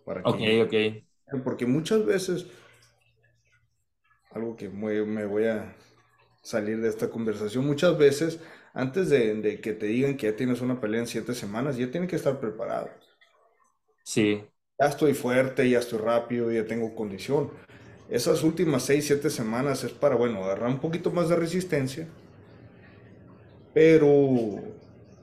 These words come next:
Speaker 1: pero es ya, ya es de, vamos a
Speaker 2: Es más como pulir, pues, ¿no?
Speaker 1: vamos a, y contra quién vamos a pelear y cómo le vamos a pelear. Entonces, sí, sí es mucho de, de fuerza y de, de rapidez y todo, pero ya es más,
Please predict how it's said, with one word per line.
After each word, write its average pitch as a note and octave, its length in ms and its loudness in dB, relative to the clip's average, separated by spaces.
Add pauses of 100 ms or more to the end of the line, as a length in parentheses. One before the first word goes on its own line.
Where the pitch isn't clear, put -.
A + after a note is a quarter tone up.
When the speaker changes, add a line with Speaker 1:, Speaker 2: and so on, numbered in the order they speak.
(320)
Speaker 1:
pero C3+ 320 4
es B2+ 160 0
ya, C3 320 0
ya B2 240 2
es A#2 120 -2
de, A#2+ 200 0
vamos A#2 380 -2
a A#2 40 0
Speaker 2:
Es G#2+ 80 2
más D#3+ 180 2
como F3+ 280 2
pulir, C#3 440 6
pues, A2+ 200 4
¿no? C#3 380 2 (120)
Speaker 1:
vamos E3 240 -2
a, D3+ 60 4
y C#3 160 0
contra C3 340 0
quién C#3 180 -2
vamos C3 300 0
a A#2 120 -4
pelear A#2 360 0
y B2 100 0
cómo C3 200 0
le A#2+ 100 4
vamos A2 320 -4
a A2 120 -8
pelear. F#2 320 -12 (600)
Entonces, A#2 340 -6
sí, D#3 220 0
sí B2+ 180 2
es C#3+ 100 6
mucho D#3 340 0
de, A#2+ 160 4
de G2+ 140 -2
fuerza C#3+ 500 2
y C#3 80 4
de, A2+ 160 0 (160)
de G2 220 -6 (120)
rapidez G#2+ 560 -6
y A2+ 80 -10
todo, F3 340 0
pero A2+ 220 2
ya A2+ 180 0
es A#2 120 -4
más, A#2 440 -6